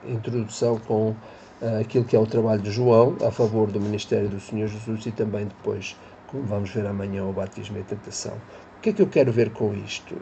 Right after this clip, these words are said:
Eu quero pensar hoje como é tão interessante nós sermos capazes de trazer para aquilo que é a vivência do Novo Testamento, eh, aquilo que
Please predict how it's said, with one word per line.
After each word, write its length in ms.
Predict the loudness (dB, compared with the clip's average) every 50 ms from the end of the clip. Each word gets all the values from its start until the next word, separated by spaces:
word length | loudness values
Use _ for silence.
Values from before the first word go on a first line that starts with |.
| -10 -8 -6
Eu 120 | -6 -4
quero 220 | 2 2 2 2
pensar 480 | 2 0 0 0 2 2 4 4 4 6
hoje 300 | 6 4 4 2 0 -4
como 220 | -4 -2 0 2 2
é 40 | 2
tão 240 | 2 0 0 2
interessante 760 | 2 0 -2 -4 -6 -6 -6 -4 -4 -4 -4 -4 -6 -4 -2 0
nós 180 | 0 0 2
sermos 260 | 2 2 2 2 0
capazes 720 | 0 0 0 0 2 0 0 0 0 -2 -4 -6 -10 -12 -14 -18 -20 -20 -20 -20 -20 -20 -12 -6
de 100 | -4 -4
trazer 640 | 0 2 4 4 4 6 8 10 10 10 10 8 4 -2 -6 -14 -20 -12 -4 0
para 120 | 2 2
aquilo 220 | 2 2 -2 -4 -4
que 160 | 0 4 4
é 60 | 4
a 20 | 4
vivência 580 | 4 0 0 2 4 4 4 4 2 0 0
do 140 | 0 2 0
Novo 240 | 2 2 0 0 -2
Testamento, 840 | -8 -8 -4 -4 -2 -2 -4 -6 -8 -10 -12 -10 -8 -6 -6 -6 -8 -12 -18 -20 -20 -20 -20 -20 -12 -8
eh, 260 | -6 -4 -2 0 0 0
aquilo 260 | 0 0 -2 -2 -2
que 300 | 2 6 6 6 6